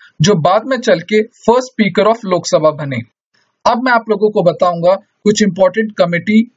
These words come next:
और उनके chairman जो constituent assembly में थे। सबसे पहले Doctor Rajendra Prasad, ये chairman थे rules of procedure,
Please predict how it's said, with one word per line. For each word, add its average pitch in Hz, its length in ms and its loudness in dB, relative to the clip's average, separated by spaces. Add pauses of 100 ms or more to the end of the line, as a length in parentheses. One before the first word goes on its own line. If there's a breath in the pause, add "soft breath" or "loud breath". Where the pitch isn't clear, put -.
(160)
और 202 160 2
उनके 196 340 -6
chairman 190 480 0 (100)
जो 202 200 2
constituent 190 480 0
assembly 165 380 -2
में 202 160 0
थे। 165 240 -2 (420)
सबसे 233 340 0
पहले 214 260 2 (360)
Doctor 185 360 2
Rajendra 175 420 -2
Prasad, 170 420 0 (300)
ये 220 220 6
chairman 214 520 2
थे 190 220 -2 (340)
rules 226 360 2
of 226 240 0
procedure, 170 500 0